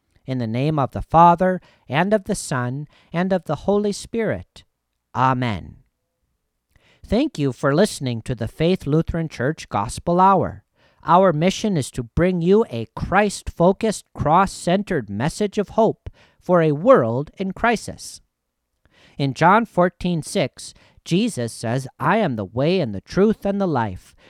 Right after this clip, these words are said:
No one comes to the Father except through me." Have you accepted Jesus Christ by faith as your personal Lord and Savior?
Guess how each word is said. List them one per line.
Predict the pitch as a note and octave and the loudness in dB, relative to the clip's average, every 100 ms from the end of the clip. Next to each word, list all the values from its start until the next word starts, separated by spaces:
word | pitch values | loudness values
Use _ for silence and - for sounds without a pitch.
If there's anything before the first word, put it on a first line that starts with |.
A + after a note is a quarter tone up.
| _ - | _ -4
No | D3 B3+ | 4 4
one | F3+ D3+ E3+ | 4 2 0
comes | - D3 E3 - | -2 -2 -2 -6
to | F3 | -6
the | F3+ | -4
Father | F#3 A#2+ A2+ B2 D#3 G3 | -4 -2 -2 0 0 -2
except | F#3 - A2 - _ | -8 -6 -8 -10 _
through | C#3+ E3 | -2 0
me." | G#3 F3 F2+ - _ _ _ _ _ _ _ _ - | 0 0 -4 -12 _ _ _ _ _ _ _ _ -6
Have | C#3 D3 | -4 4
you | G3 | 4
accepted | A#3 - E3+ F3+ A3+ F3 - | 4 0 -2 -2 -2 -4 -2
Jesus | D3 F#3+ F#3 C#3+ | -4 -2 -4 -8
Christ | - C3 F#3 - - | -4 -2 -2 -2 -2
by | C3+ D3 | -2 -2
faith | - C#3+ G3+ - - _ _ | -2 -2 -2 -6 -16 _ _
as | D3 D3 | -4 -2
your | C#3+ | -2
personal | B2 - D#3 - G#3+ G3+ | -2 -2 -2 0 0 0
Lord | B2 B2+ D#3 D#3 | 2 4 4 2
and | A2+ | -4
Savior? | - A#2+ C3 F#3+ G#3+ | -4 -4 -2 -2 -2